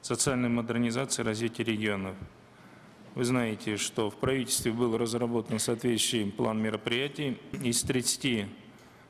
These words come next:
пунктов, причем сроки исполнения двадцати шести заданий находятся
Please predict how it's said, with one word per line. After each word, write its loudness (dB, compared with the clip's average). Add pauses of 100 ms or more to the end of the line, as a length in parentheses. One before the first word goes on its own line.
(120)
пунктов, 0 (1300)
причем 0
сроки 0
исполнения 0
двадцати -2
шести 0
заданий 0
находятся -2